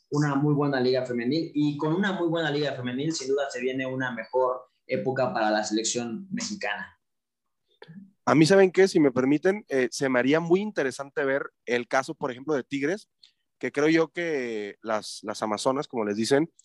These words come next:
Speaker 2: están muy cerca de ellas ser incluso más importantes que su equipo varonil, la verdad, o sea, están muy cerca de incluso ganarles en títulos, no, no están lejos, y así como se ve en la situación,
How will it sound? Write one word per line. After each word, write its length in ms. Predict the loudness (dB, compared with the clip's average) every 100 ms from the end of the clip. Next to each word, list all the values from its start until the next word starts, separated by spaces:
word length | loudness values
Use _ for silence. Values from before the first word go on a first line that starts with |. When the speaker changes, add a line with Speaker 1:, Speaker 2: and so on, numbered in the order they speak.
| _ _ _ _
Speaker 2:
están 460 | 0 2 4 4 4
muy 320 | 0 4 6
cerca 560 | 6 4 2 2 -2 -2 -2
de 180 | 0 0
ellas 280 | 0 -2
ser 220 | -2 -4 -4
incluso 580 | -8 -6 -2 -2 -2 -6 _ _ _
más 260 | -2 0 0
importantes 520 | -2 0 0 -2 -10
que 80 | -12
su 80 | -10
equipo 480 | -6 2 6 8 8
varonil, 420 | 6 6 4 0 _
la 100 | -2
verdad, 200 | 2 4
o 40 | 4
sea, 80 |
están 480 | 2 0 0 0 -2 _ _ _
muy 220 | 2 2
cerca 320 | 4 0 0
de 100 | -2
incluso 320 | -2 -6 -8
ganarles 380 | -8 -6 -6 -6
en 100 | -10
títulos, 380 | -6 0 4 4
no, 160 | 4 4
no 140 | 4
están 240 | 2 2
lejos, 200 | 0 0 -4
y 20 |
así 140 | -6
como 180 | -4 -4
se 80 | -2
ve 60 | -4
en 60 |
la 60 | -4
situación, 440 | -4 2 2 2